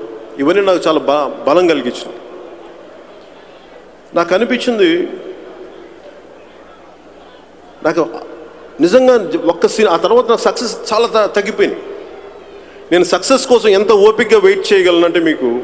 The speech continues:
ఖుషీ తర్వాత మళ్ళీ నాకు దొరికిన సక్సెస్ గబ్బర్ సింగే. అంటే అది నాకు సినిమా పరంగా చెప్పట్లేదు, అది నా గుణం చెప్తున్నాను. నేను ఒక సక్సెస్ కోసం వెయిట్ చేస్తాను, కష్టపడతాను.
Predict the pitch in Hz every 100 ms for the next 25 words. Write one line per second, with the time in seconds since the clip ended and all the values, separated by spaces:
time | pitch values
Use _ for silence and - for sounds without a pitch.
0 | - - - - - - - - - 175
1 | 233 220 220 208 180 196 196 156 147 170
2 | 196 180 165 - 165 139 131 143 147 143
3 | 107 - - - - - - - - -
4 | - - - - - - - - 170 175
5 | - - - - - - - - - -
6 | - - - 190 220 214 208 214 190 254
7 | - - - - - - - - - -
8 | - - - - - - - 226 254 269
9 | 240 240 240 226 202 220 202 185 180 170
10 | 175 185 190 165 160 143 180 220 226 214
11 | - 185 151 117 - - - - - -
12 | - - - - 220 220 190 226 - 269
13 | - 247 226 196 220 208 214 226 202 190
14 | 185 202 196 170 127